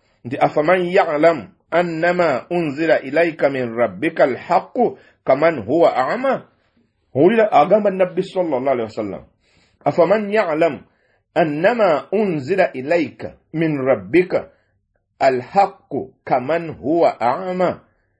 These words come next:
oyo amanyi nti mazima ekyo ekyakusibwako gy'oli okuva eri Mukama wo ge mazima, ayinza okuba nga oyo muzibe atalaba? Muzibe talaba mazima. Omuntu ono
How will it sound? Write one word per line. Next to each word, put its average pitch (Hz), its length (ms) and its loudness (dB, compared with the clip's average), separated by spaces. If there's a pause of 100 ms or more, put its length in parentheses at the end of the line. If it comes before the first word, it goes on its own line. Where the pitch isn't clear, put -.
(500)
oyo 175 360 4
amanyi 165 520 -4
nti 156 180 -6
mazima 170 480 0
ekyo 165 320 0
ekyakusibwako 190 1000 2
gy'oli 170 500 2
okuva 156 300 -2
eri 175 120 0
Mukama 170 560 2
wo 175 400 4 (760)
ge 165 300 2
mazima, 139 520 -2 (260)
ayinza 185 440 2
okuba 185 380 -2
nga 175 280 4
oyo 175 500 2
muzibe 131 760 -2 (760)
atalaba? 175 760 4 (1160)
Muzibe 165 380 2
talaba 202 400 4
mazima. 139 480 -6 (1040)
Omuntu 190 400 4
ono 185 340 2